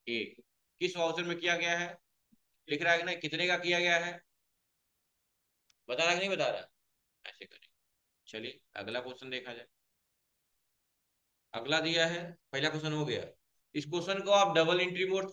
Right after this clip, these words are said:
सिंगल entry mode में कर सकते हैं। double entry, single entry mode का मतलब क्या है? Voucher में आइए, देखिएगा ये जो क्रेडिट डेबिट वाली बात आ रही है, ये कौन सा mode है? Double entry मोड। और single entry mode मतलब control H दबा दीजिए,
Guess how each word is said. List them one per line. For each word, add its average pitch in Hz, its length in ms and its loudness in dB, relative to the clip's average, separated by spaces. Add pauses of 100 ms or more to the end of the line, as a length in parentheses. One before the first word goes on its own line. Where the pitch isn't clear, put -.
(120)
सिंगल 165 460 -2
entry 175 260 2
mode 170 200 2
में 160 140 0
कर 151 180 0
सकते 131 240 -6
हैं। 110 540 -12
double 143 200 2
entry, 170 220 -2
single 170 240 -4
entry 170 200 2
mode 165 180 -4
का 165 120 2
मतलब 160 280 -4
क्या 160 160 2
है? 170 180 -2 (800)
Voucher 135 360 2
में 165 80 0
आइए, 156 340 2 (260)
देखिएगा 131 440 0 (540)
ये 147 80 2
जो 151 140 0
क्रेडिट 165 340 6
डेबिट 202 200 8
वाली 170 180 4
बात 156 200 4
आ 147 60 4
रही 139 200 0
है, 185 140 2 (160)
ये 147 80 -4
कौन 190 180 -4
सा 220 120 0
mode 180 220 0
है? 113 120 0 (680)
Double 151 260 6
entry 135 300 -4
मोड। 107 120 -14 (720)
और 120 80 -14
single 165 280 -2
entry 185 220 2
mode 180 160 0
मतलब 196 300 -2
control 160 380 0
H 170 200 4
दबा 147 220 4
दीजिए, 117 360 -2